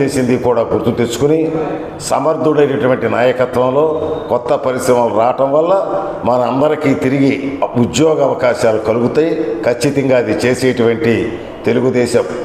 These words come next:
అభ్యర్థి ఆలపాటి రాజేంద్ర ప్రసాద్ని,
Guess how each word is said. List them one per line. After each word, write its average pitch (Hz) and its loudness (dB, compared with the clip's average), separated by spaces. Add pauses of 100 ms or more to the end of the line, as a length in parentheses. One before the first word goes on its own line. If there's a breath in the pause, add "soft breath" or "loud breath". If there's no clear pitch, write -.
(600)
అభ్యర్థి 143 2 (180)
ఆలపాటి 135 2
రాజేంద్ర 135 2
ప్రసాద్ని, 113 0